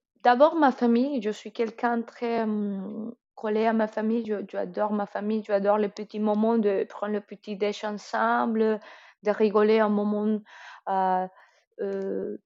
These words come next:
tous ensemble, euh, autour d'un petit café. Ça me manque énormément. Et aussi le côté, euh, amitié. Euh, là,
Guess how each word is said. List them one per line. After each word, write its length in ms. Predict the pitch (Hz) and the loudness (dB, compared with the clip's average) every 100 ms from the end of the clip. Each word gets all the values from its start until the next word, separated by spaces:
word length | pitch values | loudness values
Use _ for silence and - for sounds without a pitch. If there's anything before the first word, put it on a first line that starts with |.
| - | -10
tous 240 | 233 - | -6 -2
ensemble, 460 | 220 220 - 208 220 | -2 0 0 2 2
euh, 400 | 208 190 190 185 | 2 2 0 -2
autour 300 | 190 208 214 | -2 -4 -2
d'un 200 | 196 196 | -2 -4
petit 280 | 196 196 - | -8 -14 -6
café. 760 | 208 208 - 220 220 226 220 _ _ _ | -4 -2 -2 0 2 2 0 _ _ _
Ça 140 | 214 | 0
me 120 | 220 | 2
manque 280 | 226 233 233 | 4 2 0
énormément. 680 | 226 220 214 220 226 247 247 | -2 0 -2 0 0 0 -2
Et 80 | 226 | -4
aussi 360 | 214 208 - 254 | -4 -6 -8 0
le 120 | 240 | 0
côté, 300 | 240 220 233 | 0 -2 -2
euh, 440 | 233 220 208 202 - | -2 0 2 2 2
amitié. 500 | 208 220 208 214 214 _ _ - - - - | 0 -2 -2 -8 -10 _ _ -20 -20 -14 -4
Euh, 300 | 208 208 202 | -2 0 2
là, 420 | 208 220 233 302 | 4 4 4 0